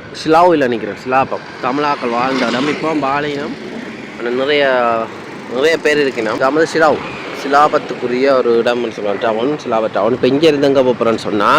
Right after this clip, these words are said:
வணக்கம் யாழ்ப்பாணத்து சுதார். இப்போ இங்க இருந்து நான் முன்னேஸ்வரம் கோவில், அதாவது முன்னேஸ்வரம் சிவன் கோவில், பஞ்ச ஈச்சரங்கள்ல ராவணன் ஒரு ஈச்சரமான முன்னேஸ்வரம் கோயிலுக்கு தான், அதாவது தமிழ் மன்னன் ராவணன் கட்டின கோவில்.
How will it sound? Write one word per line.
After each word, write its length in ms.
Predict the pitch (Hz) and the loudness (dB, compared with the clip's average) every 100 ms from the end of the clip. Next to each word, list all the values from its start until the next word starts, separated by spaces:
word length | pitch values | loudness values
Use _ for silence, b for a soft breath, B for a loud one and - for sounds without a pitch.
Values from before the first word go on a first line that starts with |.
| 175 - - 131 | 2 -2 -8 -2
வணக்கம் 400 | 170 202 214 214 190 | 0 0 0 0 2
யாழ்ப்பாணத்து 580 | 196 202 208 208 190 185 | 2 2 0 0 -4 -4
சுதார். 220 | 196 208 | 0 0
இப்போ 120 | 196 185 | 0 0
இங்க 140 | 196 214 | 2 2
இருந்து 220 | 202 190 220 208 | 2 0 -2 -2
நான் 180 | 196 180 160 147 | -2 -2 -4 -2
முன்னேஸ்வரம் 640 | 170 208 226 214 202 190 180 - | 0 2 2 2 2 2 0 0
கோவில், 360 | 190 196 160 - | 2 2 2 -2
அதாவது 220 | 143 147 | -2 -2
முன்னேஸ்வரம் 480 | 175 214 214 214 190 185 | 0 0 2 2 2 0
சிவன் 220 | 190 185 | 2 4
கோவில், 260 | 165 170 311 - - - 175 | 4 2 0 -4 -6 -4 2
பஞ்ச 300 | 190 240 233 220 | 2 6 6 6
ஈச்சரங்கள்ல 580 | 214 208 202 208 214 240 220 | 2 2 4 4 6 6 6
ராவணன் 420 | 214 226 226 208 202 | 6 6 2 2 2
ஒரு 120 | 180 180 170 170 165 | 2 2 0 0 -2
ஈச்சரமான 580 | 202 208 208 190 190 190 - 165 | 0 0 2 2 2 2 -2 -2
முன்னேஸ்வரம் 500 | 185 233 240 214 190 190 | 0 2 4 2 2 2
கோயிலுக்கு 260 | 190 190 | 0 -2
தான், 120 | 202 139 | -2 0
அதாவது 280 | 156 170 165 156 127 156 | 2 6 8 8 6 4
தமிழ் 240 | 175 165 | 6 6
மன்னன் 280 | 165 170 156 | 6 6 4
ராவணன் 340 | 160 165 160 147 | 4 4 2 2
கட்டின 280 | 143 139 123 | 0 0 2
கோவில். 260 | 160 143 113 | 2 4 0